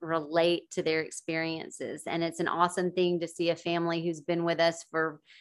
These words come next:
you know, almost three months, helping a family who's just there in their first week. And it's very easy to remember where you were.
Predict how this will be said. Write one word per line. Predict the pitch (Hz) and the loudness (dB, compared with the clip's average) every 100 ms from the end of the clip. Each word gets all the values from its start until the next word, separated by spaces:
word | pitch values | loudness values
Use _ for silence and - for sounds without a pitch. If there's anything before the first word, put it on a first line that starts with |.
| - _ _ _ | -20 _ _ _
you | 180 165 | -4 -2
know, | 151 | 2
almost | 147 170 170 165 160 - - - _ _ | 4 4 6 4 2 -8 -14 -16 _ _
three | 175 180 175 | 4 6 6
months, | 185 180 180 - - - _ _ _ _ _ _ _ _ - | 8 8 6 -2 -16 -18 _ _ _ _ _ _ _ _ -10
helping | 175 190 190 202 180 | 0 4 6 6 4
a | |
family | 175 170 175 180 180 185 | 6 6 6 6 6 6
who's | 175 170 | 4 2
just | 156 180 - | -2 -4 2
there | 175 180 | 4 6
in | 180 | 4
their | 170 - | 2 4
first | 175 170 | 2 4
week. | 185 185 196 170 165 | 0 4 4 2 -2
And | 165 | -4
it's | 165 | -2
very | 180 180 175 | 0 2 2
easy | 185 185 180 | 2 2 2
to | 165 | 2
remember | 170 170 175 170 | 2 2 2 4
where | 170 160 | 4 2
you | 165 160 | 0 -2
were. | 156 165 165 156 151 151 | 0 4 6 6 4 -2